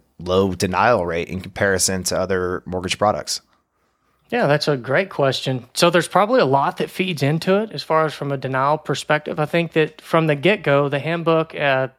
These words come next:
Speaker 2: the Jenny Selling Guide, the circulars, they all create an intent, right? You have an order, and then in the military, you have commander's intent behind the order. The intent is to be flexible where they can be, to use best case discretion,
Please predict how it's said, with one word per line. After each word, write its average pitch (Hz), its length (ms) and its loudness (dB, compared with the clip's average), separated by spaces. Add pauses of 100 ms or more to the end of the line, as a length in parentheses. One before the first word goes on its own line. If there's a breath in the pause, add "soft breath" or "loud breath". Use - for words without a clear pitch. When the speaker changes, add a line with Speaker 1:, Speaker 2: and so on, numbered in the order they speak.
Speaker 2:
the 131 200 0 (220)
Jenny 156 260 0
Selling 156 320 2
Guide, 147 220 4
the 135 80 -6
circulars, 147 680 0 (300 loud breath)
they 156 120 2
all 180 340 4
create 165 520 0
an 151 140 0
intent, 139 720 0
right? 139 240 -2
You 147 60 -4
have 151 260 -2
an 160 100 -4
order, 165 320 4
and 160 100 4
then 143 140 0
in 147 60 -2
the 143 40 0
military, 147 380 0
you 139 60 2
have 139 180 -2
commander's 139 400 -4
intent 135 260 -4
behind 139 300 -2
the 143 60 2
order. 156 320 2 (300 loud breath)
The 160 100 6
intent 208 440 2
is 151 360 4
to 143 340 2
be 143 160 0
flexible 196 580 2
where 185 120 6
they 170 120 4
can 156 280 2
be, 107 200 -6
to - 140 -10
use 143 300 -2
best 147 280 0
case 151 240 0
discretion, 165 720 -2